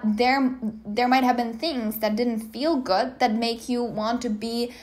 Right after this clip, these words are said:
really a lot in the lean back energy, but you lean so far back that you don't even tell people what you got. That you don't even invite people to join you, that you don't even tell people about your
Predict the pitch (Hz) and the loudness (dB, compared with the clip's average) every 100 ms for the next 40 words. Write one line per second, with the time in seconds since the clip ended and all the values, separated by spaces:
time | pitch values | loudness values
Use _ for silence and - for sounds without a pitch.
0 | - 220 240 269 262 233 220 226 226 233 | -12 -2 2 2 0 2 6 6 4 -2
1 | 220 208 208 254 247 214 208 - 311 339 | -2 -2 0 2 4 4 2 0 0 2
2 | 254 226 226 220 214 226 220 247 240 - | 2 0 0 2 2 0 2 2 0 0
3 | 247 233 233 247 208 202 226 294 226 247 | 4 4 4 2 4 4 4 4 4 2
4 | 233 214 247 254 240 226 214 262 254 254 | 0 0 2 0 0 -2 -2 0 0 0
5 | 220 202 202 208 170 220 202 - - _ | -4 2 2 2 -4 2 2 0 -14 _
6 | _ - _ - 240 247 254 262 262 247 | _ -20 _ 2 4 6 6 6 4 0
7 | - 254 226 208 233 285 262 220 220 220 | 0 2 4 4 4 2 -2 2 2 0
8 | 208 220 226 208 - 214 247 240 - 220 | 0 0 0 -2 -2 -2 0 -2 -2 4
9 | 240 285 277 247 - 240 240 254 254 - | 4 4 2 2 2 2 2 2 2 4
10 | 214 220 226 220 | 2 2 2 2